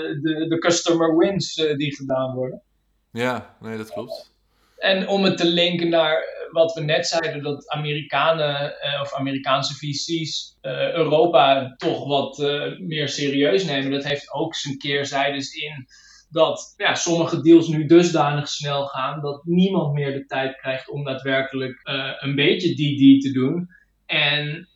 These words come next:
Speaker 1: daardoor, denk ik, in sommige gevallen slechte beslissingen gemaakt worden.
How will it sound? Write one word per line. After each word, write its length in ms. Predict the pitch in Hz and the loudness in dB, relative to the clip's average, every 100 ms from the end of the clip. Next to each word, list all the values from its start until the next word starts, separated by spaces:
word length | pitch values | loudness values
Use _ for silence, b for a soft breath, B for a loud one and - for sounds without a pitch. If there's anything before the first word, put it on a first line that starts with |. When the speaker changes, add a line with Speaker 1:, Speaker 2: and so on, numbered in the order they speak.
| _ | _
Speaker 1:
daardoor, 720 | - 165 147 143 147 147 135 | -4 2 4 4 2 0 2
denk 260 | 160 180 180 | 2 2 0
ik, 160 | 135 | -2
in 120 | 143 | -4
sommige 360 | 135 143 135 135 | -4 -4 -4 -6
gevallen 440 | 120 131 135 139 139 | -4 0 2 0 -2
slechte 460 | - 165 185 - 190 | -4 0 0 0 -6
beslissingen 580 | 143 143 135 143 135 | -6 -2 -2 0 -4
gemaakt 460 | 127 131 120 120 - | -2 -2 -2 -2 -6
worden. 400 | 120 117 143 | -8 -6 -8